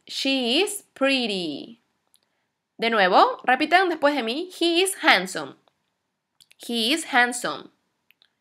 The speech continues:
Ahora, "She is pretty. She is pretty." Very good. Muy bien. Chicos, no le pueden decir handsome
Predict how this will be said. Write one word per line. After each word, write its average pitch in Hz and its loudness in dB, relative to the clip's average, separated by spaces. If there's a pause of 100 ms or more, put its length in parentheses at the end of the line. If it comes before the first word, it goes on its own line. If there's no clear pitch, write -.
(460)
Ahora, 190 2
"She 269 0
is 320 -2
pretty. - -6 (680)
She 247 -2
is 339 -2
pretty." 233 -6 (580)
Very 214 2
good. 185 -2
Muy 269 -2
bien. 185 -6 (400)
Chicos, - -2
no 220 0
le 370 2
pueden 349 0
decir 226 -4 (300)
handsome 302 4